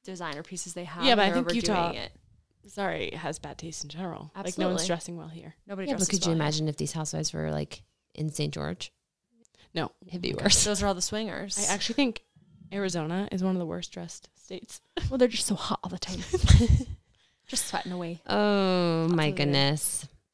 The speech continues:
Speaker 3: Okay. Okay, finale coming up. Anything that you are expecting that you're excited about? Or are you just ready to go to the reunion? Because I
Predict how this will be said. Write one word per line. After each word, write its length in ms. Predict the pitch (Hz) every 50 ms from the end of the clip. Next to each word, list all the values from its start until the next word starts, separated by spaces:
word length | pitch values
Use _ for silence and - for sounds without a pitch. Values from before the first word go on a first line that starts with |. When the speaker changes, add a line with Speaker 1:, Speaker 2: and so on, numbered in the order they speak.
| _ _ _ _ -
Speaker 3:
Okay. 360 | - 175 185 160 139 135 139 - _ _ _ _ _ _ _ - -
Okay, 280 | 175 180 170 151 151 147
finale 800 | - - - 170 175 165 165 165 165 170 180 196 214 220 208 - _ _ _ _
coming 260 | - 190 175 185 185 151
up. 160 | 143 143 - - _ _ _ _ _ _ _ -
Anything 560 | 156 175 175 175 175 190 185 190 185 185 180
that 180 | 175 160 - -
you 160 | 156 160 160
are 360 | 160 165 160 - - 160 160
expecting 760 | 160 156 - - - - 139 143 - - - - - 151 143 - - _ _
that 120 | - -
you're 120 | - 156 151
excited 460 | 147 - - - - 147 151 147 151
about? 340 | 151 - - - - - - _ _ _ _ _ _ _ _ _ _ _ _ _ _
Or 100 | 143 160
are 20 | 160
you 180 | 147 143 139
just 200 | 135 147 - -
ready 220 | 139 143 139 135 131
to 80 | 135
go 100 | - 127
to 60 | 127
the 80 | 123 127
reunion? 380 | 127 131 123 120 113 113 117 127
Because 240 | 135 - - 135 -
I 200 | 135 65 65 -